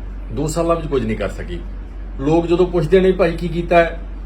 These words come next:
ਕੋਈ ਸਾਡੇ ਕੋਲ ਰਿਪੋਰਟ ਕਾਰਡ ਨਹੀਂ ਗਾ, ਕੋਈ ਵੀ ਕੰਮ ਡਿਵੈਲਪਮੈਂਟ ਦਾ, ਲੋਕ ਭਲਾਈ ਦਾ ਕੋਈ ਕੰਮ ਨਹੀਂ ਕਰ ਸਕੇ, ਹਵਾ ਵਿੱਚ ਤੁਰਦੇ ਰਹੇ। ਜਦੋਂ ਹੁਣ ਪਤਾ ਲੱਗਾ ਹੈ,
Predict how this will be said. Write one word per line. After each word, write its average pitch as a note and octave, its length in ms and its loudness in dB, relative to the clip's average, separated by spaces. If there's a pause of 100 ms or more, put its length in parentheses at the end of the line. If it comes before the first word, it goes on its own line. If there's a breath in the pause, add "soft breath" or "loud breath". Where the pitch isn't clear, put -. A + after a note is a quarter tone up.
(200)
ਕੋਈ C#3+ 140 0
ਸਾਡੇ B2 260 -2
ਕੋਲ A#2 160 0
ਰਿਪੋਰਟ G#2+ 260 -2
ਕਾਰਡ F#2+ 260 -2
ਨਹੀਂ F2+ 180 -6
ਗਾ, F2 200 -4 (680)
ਕੋਈ G#3 360 6
ਵੀ G#3+ 260 2
ਕੰਮ F3+ 340 2
ਡਿਵੈਲਪਮੈਂਟ D3 540 0
ਦਾ, D#3+ 400 4
ਲੋਕ C#3 340 -2
ਭਲਾਈ B2 380 0
ਦਾ C3+ 160 0
ਕੋਈ C#3+ 200 -2
ਕੰਮ A#2+ 240 -2
ਨਹੀਂ B2+ 120 -4
ਕਰ B2 160 -2
ਸਕੇ, B2+ 240 -6
ਹਵਾ G#2 360 0
ਵਿੱਚ C#3 160 -2
ਤੁਰਦੇ B2+ 380 -2
ਰਹੇ। C3 100 0
ਜਦੋਂ B2+ 200 -6
ਹੁਣ A#2 180 -4
ਪਤਾ C#3+ 200 0
ਲੱਗਾ C#3 260 0
ਹੈ, C3+ 220 0